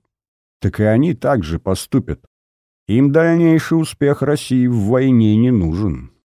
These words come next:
Слишком уж она усилилась. Но и явно препятствовать ей они не смогут. Поэтому что? Правильно.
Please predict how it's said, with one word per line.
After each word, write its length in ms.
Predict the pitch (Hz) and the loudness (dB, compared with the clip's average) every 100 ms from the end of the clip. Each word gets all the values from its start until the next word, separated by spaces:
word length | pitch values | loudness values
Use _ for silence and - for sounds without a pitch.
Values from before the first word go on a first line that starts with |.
| _ _ _ _ _ | _ _ _ _ _
Слишком 720 | _ - 92 113 113 - 120 | _ -6 -2 -2 -2 -2 0
уж 140 | 120 123 | 0 -2
она 220 | 120 120 | 0 0
усилилась. 880 | 123 120 135 120 85 71 73 - _ _ _ _ - | 0 -2 -2 -2 -2 -4 -10 -16 _ _ _ _ -4
Но 200 | 95 110 | 0 4
и 100 | 120 | 4
явно 480 | 120 147 123 90 82 | 4 2 2 0 -2
препятствовать 960 | 92 90 107 113 - - 123 127 123 | -4 -2 0 -2 -2 -4 -2 0 -2
ей 460 | 113 127 123 123 - _ | -2 0 0 -2 -6 _
они 240 | - 80 85 | -8 -4 0
не 140 | 95 | -2
смогут. 720 | - - 110 101 71 - - _ _ _ _ - | -4 -2 0 0 -4 -10 -20 _ _ _ _ -8
Поэтому 420 | 85 85 76 76 | -4 -4 -4 -8
что? 500 | - - 80 85 117 _ _ _ _ _ - | -8 -6 -4 -4 -6 _ _ _ _ _ -6
Правильно. 580 | - 127 85 71 62 | -2 0 -2 -4 -10